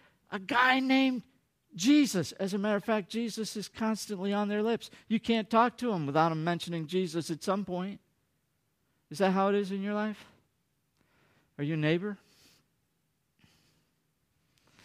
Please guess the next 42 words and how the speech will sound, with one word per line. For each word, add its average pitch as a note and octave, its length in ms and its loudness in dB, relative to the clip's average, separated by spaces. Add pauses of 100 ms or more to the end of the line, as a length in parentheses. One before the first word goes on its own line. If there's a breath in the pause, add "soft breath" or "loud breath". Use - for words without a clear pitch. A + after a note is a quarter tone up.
(320 soft breath)
A D#3+ 40 -2
lot F3 160 8
of E3 60 4
times F3+ 280 4
we F3 80 4
want E3+ 220 4
Jesus E3 420 0
inside. B2+ 520 2
Jesus D3 360 -4
wants C3+ 200 -4
to B2 60 -12
be B2 140 -2
outside. G#2 600 -6 (800 soft breath)
And F3 160 -4 (160)
listen F#3 360 2
very G3+ 160 4
carefully, E3 380 0
folks, B2 220 -4
because D3+ 320 -6
the D#3 100 0
world E3 380 0
wants D3 320 -4
us B2+ 140 -6
to A2+ 80 -10
put E3+ 240 -6
Jesus G2+ 460 -6
inside, G2 440 -10
doesn't F#2 280 -14
it? F2+ 140 -20 (1800)
You D3 80 -10
go G3 140 4
to F#3 80 6
work E3 260 4
and A#2+ 80 -2
they B2 80 0
tell D3+ 160 0
you, C3+ 100 2
"You B2 140 -2
can't E3+ 260 -8
mention A#2+ 360 -6
Jesus F#2+ 460 -8
here." F#2+ 280 -8